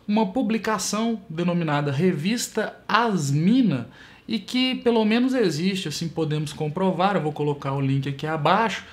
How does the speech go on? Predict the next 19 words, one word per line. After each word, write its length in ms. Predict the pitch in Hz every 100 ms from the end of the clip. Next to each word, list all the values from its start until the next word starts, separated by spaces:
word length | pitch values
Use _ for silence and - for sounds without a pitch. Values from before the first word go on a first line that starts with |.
| - - - -
uma 400 | 214 220 247 247
publicação 920 | 247 240 226 240 240 - 190 202 202
virtual. 720 | 170 202 185 - 185 95 90 - - - - - - -
Era 400 | - 359 349 277
uma 300 | 226 202 196
vez 400 | 139 117 120 -
também 640 | - 104 180 151 160 170 - - - - - -
uma 360 | 294 320 320
pessoa 600 | 320 320 - 233 226 262
que 80 | 262
foi 240 | - 320 285
lá, 320 | 208 233 220
entrou 460 | 190 185 185 175
numa 220 | 175 165 156
postagem 800 | 156 143 - 135 135 135 131 - - -
dessa 400 | - 117 117 -
revista 720 | 135 185 175 185 233 - 285 - - - -
e 80 | 320
resolveu 680 | 330 330 339 262 247 277